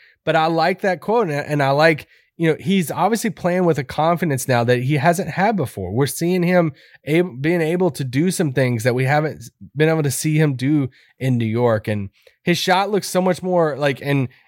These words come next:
you know, obviously I didn't watch every single minute of him in New York, but it does seem like his shot just seems so much more effortless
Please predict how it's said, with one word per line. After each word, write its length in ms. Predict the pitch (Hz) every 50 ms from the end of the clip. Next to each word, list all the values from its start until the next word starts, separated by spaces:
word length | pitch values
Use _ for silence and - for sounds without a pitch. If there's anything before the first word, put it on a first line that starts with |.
| _ _ -
you 100 | 151 160
know, 80 | 143
obviously 300 | 131 131 139 143 127 151
I 40 | 139
didn't 160 | 135 135 123 117
watch 220 | 120 120 113 -
every 220 | - 131 127 127
single 260 | 113 - 139 131 117 113
minute 320 | 110 117 127 131 127 120
of 80 | 120 110
him 260 | 117 123 120 117 113
in 200 | - 127 127 123
New 80 | 120 120
York, 460 | 113 113 127 147 147 131 117 - -
but 200 | - 127 120 104 - - _ _ _ _ _ _ _ _
it 280 | - 151 156 151 151 147
does 260 | 131 175 185 208 202
seem 200 | - - 220 208 202
like 160 | 185 180 -
his 100 | 156 127
shot 320 | - - 170 165 165 160
just 220 | 139 143 139 - -
seems 240 | 156 147 139 -
so 260 | - - 156 151 160 156
much 220 | 151 143 - -
more 240 | 147 147 139 127 - -
effortless 680 | 135 131 127 - 143 95 78 110 107 101 98 - -